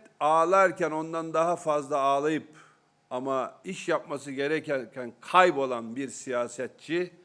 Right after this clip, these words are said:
ve yönetim istemiyoruz. Eylem ve işlevsel anlamda görmek istiyoruz hükümeti bütün konularda.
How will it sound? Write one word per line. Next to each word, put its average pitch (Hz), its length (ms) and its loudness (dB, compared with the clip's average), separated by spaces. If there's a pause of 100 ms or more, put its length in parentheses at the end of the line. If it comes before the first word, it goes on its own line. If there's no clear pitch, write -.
(140)
ve 123 80 -8
yönetim 135 400 -8
istemiyoruz. 104 840 -16 (2500)
Eylem 147 600 0 (840)
ve 143 200 -2
işlevsel - 1500 0
anlamda 123 520 -8
görmek 107 440 -12
istiyoruz 101 340 -18
hükümeti 104 320 -18
bütün 156 260 -8
konularda. 101 720 -16